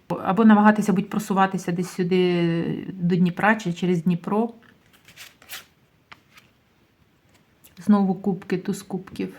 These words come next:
Тут справді може щось відбуватися у місцях, прив'язаних саме до води. Можливо, це міста,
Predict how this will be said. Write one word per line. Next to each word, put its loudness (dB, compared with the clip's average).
Тут -6
справді 2
може 4
щось -2
відбуватися 0
у 0
місцях, 2
прив'язаних 2
саме 4
до 0
води. -2
Можливо, 2
це -2
міста, 2